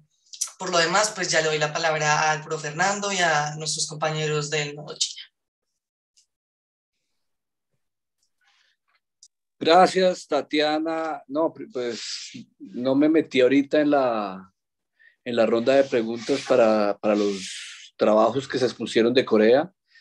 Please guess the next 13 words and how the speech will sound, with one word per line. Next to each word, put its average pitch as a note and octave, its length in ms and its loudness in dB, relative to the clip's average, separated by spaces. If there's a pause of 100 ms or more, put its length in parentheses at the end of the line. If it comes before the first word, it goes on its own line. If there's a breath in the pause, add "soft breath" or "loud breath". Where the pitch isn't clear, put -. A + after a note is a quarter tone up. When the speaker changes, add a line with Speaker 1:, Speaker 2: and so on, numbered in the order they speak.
(220 soft breath)
Speaker 2:
Sin - 160 -6
embargo, A2+ 340 4
no C3 140 2
quisiera C#3+ 720 4 (500)
desaprovechar A2 880 -2
la C3 80 4
oportunidad A2+ 720 0
de B2+ 720 -2 (640)
extenderles A2 720 0
una C3+ 160 2
felicitación A2+ 520 0
muy B2+ 360 6
sincera. A2 580 -2